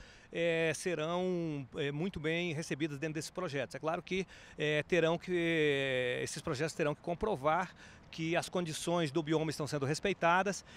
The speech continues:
e, mas pra isso já se tem, hum, já se tem um domínio grande de várias tecnologias, é, e várias instituições que desenvolvem têm convênios com a Fundação. Então, por isso,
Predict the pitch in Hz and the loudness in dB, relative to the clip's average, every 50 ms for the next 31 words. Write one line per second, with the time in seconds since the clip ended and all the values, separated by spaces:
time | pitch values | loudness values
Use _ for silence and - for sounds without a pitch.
0 | - - - 190 190 196 190 190 196 196 185 196 208 - - 233 202 175 190 185 | -16 -10 -6 -4 -2 0 2 2 2 2 4 2 2 2 4 4 4 4 4 2
1 | - 214 175 202 196 - - - - 190 185 190 190 180 165 147 143 147 156 160 | 0 2 2 2 2 2 -2 -2 2 4 4 4 4 2 2 0 -2 -2 0 0
2 | 165 180 185 170 165 160 151 143 - 180 156 - - 185 190 196 180 196 165 156 | 0 0 0 -2 -2 0 0 0 0 0 -2 0 0 0 2 4 4 4 4 4
3 | 175 185 190 190 175 143 127 147 156 170 185 196 190 143 139 131 147 127 156 170 | 2 2 2 2 0 0 2 2 4 4 4 2 2 0 -2 -2 2 6 8 8
4 | 180 180 - - 160 - 156 147 151 170 143 131 147 170 185 196 - - - - | 8 8 4 0 -2 -2 -2 -2 -2 -2 -4 -2 -2 -2 -2 -2 -4 -8 -12 -14
5 | - - - - - - - 160 156 160 160 160 156 156 160 175 170 135 165 180 | -18 -20 -18 -18 -16 -10 -2 0 2 2 2 2 2 2 2 2 2 4 8 10
6 | 180 202 208 196 151 160 156 - 175 - 170 151 - - 160 156 151 - - 151 | 10 10 8 8 4 2 -2 -4 -4 -4 -6 -6 -4 -2 -2 -2 -2 -2 -4 -4
7 | 143 170 202 160 156 156 165 170 170 - - 175 180 175 170 139 151 151 151 - | -4 -2 0 2 4 4 4 2 0 0 0 0 2 2 0 0 0 0 -2 -2
8 | - 156 - 185 180 190 170 - - 175 185 190 185 180 165 - 185 185 - 185 | -4 -4 -4 -4 -6 -4 -4 -4 -4 -2 -2 -2 -2 -4 -2 -2 -2 0 0 0
9 | 165 180 185 165 - - 196 | 0 0 0 -2 0 -2 -4